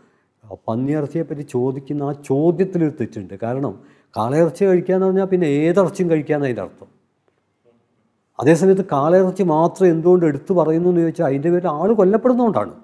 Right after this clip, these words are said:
അപ്പോൾ ഒരു ചോദ്യം വരാം, ഏതെങ്കിലും ഒരു സ്ഥലത്ത് ഈ മതപരമായിട്ട് ഈ ജന്തുക്കളുടെ പേരിൽ ഒരു തർക്കമുണ്ടെന്ന് വിചാരിക്കുക.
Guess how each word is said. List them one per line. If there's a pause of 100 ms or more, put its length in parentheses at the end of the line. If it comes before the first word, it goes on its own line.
(1700)
അപ്പോൾ
ഒരു
ചോദ്യം
വരാം, (360)
ഏതെങ്കിലും
ഒരു
സ്ഥലത്ത് (520)
ഈ
മതപരമായിട്ട് (480)
ഈ
ജന്തുക്കളുടെ
പേരിൽ
ഒരു
തർക്കമുണ്ടെന്ന്
വിചാരിക്കുക.